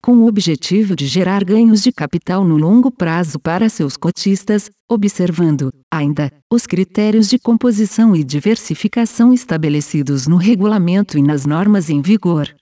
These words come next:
Público-alvo é destinado a investidores em geral,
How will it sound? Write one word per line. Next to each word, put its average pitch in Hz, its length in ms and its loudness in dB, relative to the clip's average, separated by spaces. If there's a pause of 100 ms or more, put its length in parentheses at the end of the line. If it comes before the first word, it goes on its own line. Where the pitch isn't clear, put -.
(100)
Público-alvo 156 920 -2 (160)
é 233 100 0
destinado 170 760 -2
a 143 40 -2
investidores 170 800 0
em 147 80 2
geral, 170 480 -2